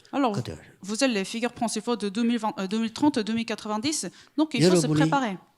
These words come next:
Speaker 2: 유럽까지 와서 공부하는 거는 기초를 하는 거예요. 그거 안 하면 안 돼요.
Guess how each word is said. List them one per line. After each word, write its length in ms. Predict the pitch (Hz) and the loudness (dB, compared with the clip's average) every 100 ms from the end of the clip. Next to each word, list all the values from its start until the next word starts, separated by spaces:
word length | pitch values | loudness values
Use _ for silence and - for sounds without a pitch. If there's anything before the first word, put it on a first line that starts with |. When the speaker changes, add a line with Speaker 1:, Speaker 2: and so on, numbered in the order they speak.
| _ _ - | _ _ 2
Speaker 2:
유럽까지 640 | 117 160 180 170 147 139 | 8 10 10 8 2 0
와서 160 | 131 131 | -2 -2
공부하는 540 | 117 113 117 123 127 | -2 -2 0 0 0
거는 300 | 127 143 101 - | 0 -2 -2 -8
기초를 560 | - - 135 - 226 220 | -10 -8 -8 -2 0 0
하는 200 | 123 104 | -2 -4
거예요. 120 | 92 101 | -8 -4
그거 120 | 165 | -4
안 180 | 87 - | -2 0
하면 160 | 214 180 | 0 -2
안 100 | - | -6
돼요. 180 | 139 104 | -12 -12